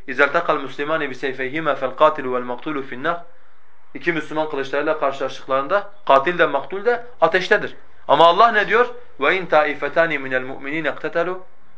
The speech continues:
fe aslihu beynehuma." Müminlerden iki taife, müminlerden iki taife savaşırsa aralarını düzeltin.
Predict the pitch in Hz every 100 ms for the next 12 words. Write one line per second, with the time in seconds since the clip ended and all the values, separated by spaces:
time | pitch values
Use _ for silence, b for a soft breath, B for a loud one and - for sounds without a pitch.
0 | - 135 - 170 180 165 147 160 247 190
1 | 120 - b b - 135 143 139 139 151
2 | 151 139 165 139 127 110 117 107 127 139
3 | 139 135 127 131 127 185 202 160 - 131
4 | 117 107 - 90 b b - 117 117 170
5 | 175 190 190 - - - - 127 131 135
6 | 170 196 196 214 151